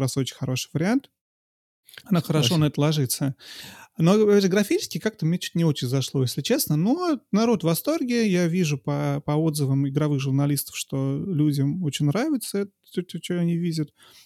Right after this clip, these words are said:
Speaker 1: Ну, окей, брат, здорово. Выходит она, по-моему, подо всё, что только можно. Выходит на, чё, когда, я не помню, в, а, слушай, по, прям под твой день рождения, да? Чё-то там
Speaker 2: Да,
Speaker 1: рядышком совсем.
Speaker 2: восемнадцатого января.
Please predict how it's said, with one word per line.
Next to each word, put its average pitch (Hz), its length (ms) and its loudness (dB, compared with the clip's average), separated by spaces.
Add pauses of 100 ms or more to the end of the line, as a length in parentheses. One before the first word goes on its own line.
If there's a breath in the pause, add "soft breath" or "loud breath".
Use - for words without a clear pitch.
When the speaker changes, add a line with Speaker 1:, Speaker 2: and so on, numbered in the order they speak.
(260 soft breath)
Speaker 1:
Ну, 294 100 2
окей, 370 320 2 (140)
брат, 170 340 -2 (120)
здорово. 151 380 2
Выходит 196 400 0
она, 151 220 2
по-моему, 127 300 -2
подо 147 180 0
всё, 139 180 0
что - 220 -6
только - 180 -6
можно. 220 440 2
Выходит 151 420 0
на, 135 260 0 (180)
чё, - 120 -20
когда, 151 260 2
я 123 40 0
не 123 80 0
помню, 135 340 -2
в, 131 380 0 (340 soft breath)
а, 151 100 6
слушай, - 260 4
по, 180 120 0
прям 311 200 0
под 262 120 0
твой 247 140 0
день 220 120 2
рождения, 175 420 2
да? 165 180 0
Чё-то - 180 -8
там 147 140 6
Speaker 2:
Да, - 20 -2
Speaker 1:
рядышком 117 440 2
совсем. 101 100 -2
Speaker 2:
восемнадцатого 127 1400 4
января. 117 580 0